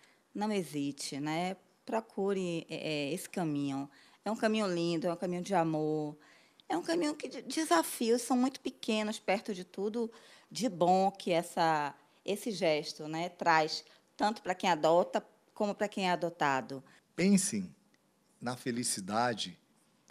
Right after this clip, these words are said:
Speaker 2: porque não só um filho biológico, mas um filho do coração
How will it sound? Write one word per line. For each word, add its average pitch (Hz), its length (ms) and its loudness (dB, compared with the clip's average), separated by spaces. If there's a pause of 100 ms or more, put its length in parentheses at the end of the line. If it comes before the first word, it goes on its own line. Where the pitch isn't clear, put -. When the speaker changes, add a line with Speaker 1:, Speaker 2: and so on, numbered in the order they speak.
(160)
Speaker 2:
porque 135 420 -2
não 170 280 2
só 156 260 2
um 143 60 0
filho 123 320 -2
biológico, 117 800 2
mas 131 320 -4
um 151 140 -6
filho 185 320 -2
do 143 100 -6
coração 127 760 -2